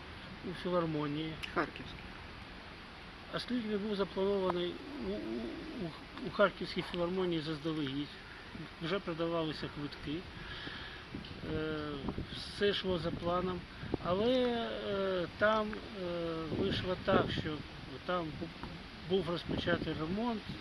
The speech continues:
Speaker 1: якісь там, е, негаразди були в будівлі філармонії,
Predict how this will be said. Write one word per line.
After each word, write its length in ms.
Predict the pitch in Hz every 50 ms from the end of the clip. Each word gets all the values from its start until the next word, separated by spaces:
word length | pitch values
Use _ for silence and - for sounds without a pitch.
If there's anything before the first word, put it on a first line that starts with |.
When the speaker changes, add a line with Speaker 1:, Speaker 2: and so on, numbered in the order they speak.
| 151 151
Speaker 1:
якісь 340 | 156 151 - - 175 160 - -
там, 120 | 170 160
е, 680 | 151 151 147 147 147 143 147 147 143 139 139 135 135
негаразди 580 | 147 151 135 165 165 190 240 247 226 196 190 226
були 480 | 196 190 202 208 202 202 208 202 196 185
в 540 | 165 160 151 151 - - - 170 151 147
будівлі 480 | 165 180 165 165 190 196 185 175 170 170 165 -
філармонії, 680 | 180 175 175 175 175 175 170 170 170 165 165 160